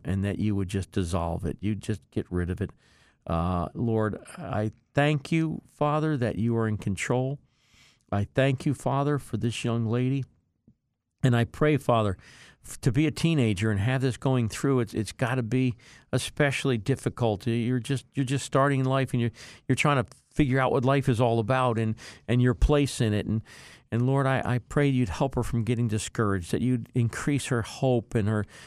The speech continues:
her trust and her love and, and her joy and peace, Lord, that you would just be, continue to be especially close to you. I know she loves you so much, so much, and she,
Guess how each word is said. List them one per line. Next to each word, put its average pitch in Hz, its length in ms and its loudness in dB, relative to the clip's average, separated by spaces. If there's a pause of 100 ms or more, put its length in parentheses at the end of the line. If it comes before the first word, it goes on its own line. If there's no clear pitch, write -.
(160)
her 120 120 0
trust - 480 -2
and 120 120 2
her 117 80 2
love 123 400 2
and, 110 160 0 (360)
and 110 180 0
her 117 120 2
joy 127 420 2
and 110 200 0
peace, - 460 -2
Lord, 120 320 0
that 113 180 -2 (380)
you 135 180 4
would 127 120 2
just 127 320 -2
be, 131 220 2
continue 131 500 0
to 120 80 2
be 107 180 0
especially 120 640 -2
close 120 420 -2
to 123 80 -2
you. 117 40 2
I - 20 0
know 123 180 2
she - 180 -4
loves 120 400 0
you 123 80 -2 (100)
so 104 120 2
much, 117 400 -2
so 120 140 -2
much, 123 340 -2
and 104 80 -4
she, - 160 -12